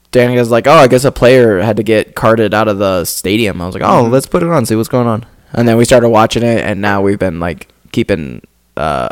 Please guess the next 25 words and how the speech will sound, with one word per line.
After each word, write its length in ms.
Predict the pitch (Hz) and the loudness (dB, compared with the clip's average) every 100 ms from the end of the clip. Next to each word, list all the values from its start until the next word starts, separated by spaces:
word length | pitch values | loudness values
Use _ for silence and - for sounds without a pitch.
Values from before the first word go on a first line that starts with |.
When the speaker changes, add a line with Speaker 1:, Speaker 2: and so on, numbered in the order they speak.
| - | -6
Speaker 1:
up 120 | 110 - | -8 -6
to 80 | |
date 180 | - 104 | -4 -2
with 160 | 104 104 | -2 0
it 160 | 110 | 0
since 260 | - 95 82 | 0 -6 -4
it's, 200 | 95 - | -8 -6
um, 480 | 53 80 71 58 131 _ _ _ _ _ _ _ _ _ _ _ _ _ _ _ _ _ _ _ _ _ _ - | -8 -6 -8 -12 -18 _ _ _ _ _ _ _ _ _ _ _ _ _ _ _ _ _ _ _ _ _ _ -4
this 160 | 202 | 2
is 120 | 135 - | 2 2
just 200 | 104 107 | -4 -6
the 60 | |
biggest 300 | 104 98 98 | -4 -2 -2
news, 220 | 110 113 107 | -4 -4 -4
and 120 | 104 | -2
we're 120 | 107 | 0
like, 140 | 117 127 | 0 2
"Oh, 260 | 214 156 | 4 4
we 100 | 131 | 4
got 160 | 123 120 | 2 2
nothing 200 | 113 110 | 0 -2
else 100 | 104 | -4
to 60 | 104 | -4
watch." 220 | 101 - | -6 -2
Speaker 2:
<laughs> 760 | 175 190 - - - 139 123 | 2 4 6 6 6 6 4